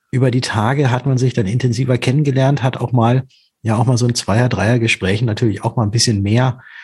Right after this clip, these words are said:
ähm, erzählt und auch mehr erfahren über die anderen Personen. Und was das letzten Endes, ich glaube, für jeden Einzelnen gebracht hat,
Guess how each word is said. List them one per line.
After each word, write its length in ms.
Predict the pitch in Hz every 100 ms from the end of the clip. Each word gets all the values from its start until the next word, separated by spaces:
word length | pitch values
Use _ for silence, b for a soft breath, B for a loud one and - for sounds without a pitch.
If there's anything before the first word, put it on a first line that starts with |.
| B B -
ähm, 240 | 117 107
erzählt 480 | 120 - - 139 147
und 100 | 104
auch 120 | 107
mehr 200 | 110 123
erfahren 480 | 117 - - 117 135
über 160 | 107
die 120 | 110 -
anderen 280 | 117 127
Personen. 500 | 120 104 92 113 156 B B B B -
Und 340 | 110 117 - _ _ 101
was 300 | 101 127 -
das 400 | 123 139 - - _
letzten 460 | - 110 131 - 117
Endes, 360 | 113 147 135
ich 120 | - -
glaube, 180 | 117
für 80 | -
jeden 320 | 104 104 139
Einzelnen 640 | 131 113 147 156 107 87 95
gebracht 500 | - 95 101 - -
hat, 240 | 95 -